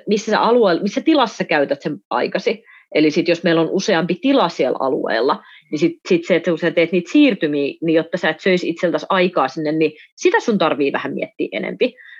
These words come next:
Mutta se, että ei se, se valmis ilmoituksen, että milloin mä sen teen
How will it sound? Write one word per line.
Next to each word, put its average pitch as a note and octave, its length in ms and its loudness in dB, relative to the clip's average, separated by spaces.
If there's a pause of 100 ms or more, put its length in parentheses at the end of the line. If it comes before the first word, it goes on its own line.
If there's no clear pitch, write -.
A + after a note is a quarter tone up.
(100)
Mutta E3 240 -2
se, E3 140 2
että - 440 -2
ei E3+ 120 2
se, E3+ 220 0
se F3 180 -2
valmis G#3 400 2
ilmoituksen, D#3+ 720 0
että - 140 -8
milloin F3 260 2
mä D3+ 80 -2
sen E3 280 -2
teen G3+ 320 2